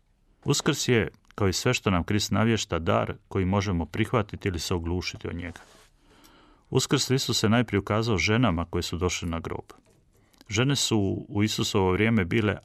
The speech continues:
apsolutno obespravljene i njihova riječ nije značila ništa. Izabrati nekoga ko prema postojećim zakonima ne može biti svjedok, da bude svjedok najvažnijeg događaja u povijesti je doista neobičan izbor.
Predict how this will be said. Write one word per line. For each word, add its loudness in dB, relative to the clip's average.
apsolutno 0
obespravljene 0
i 0
njihova 4
riječ 0
nije 4
značila 0
ništa. -4
Izabrati 2
nekoga 2
ko 4
prema 0
postojećim 0
zakonima 0
ne 2
može 2
biti -4
svjedok, -2
da -2
bude 2
svjedok 0
najvažnijeg 2
događaja 0
u -4
povijesti 0
je -2
doista -2
neobičan -2
izbor. -10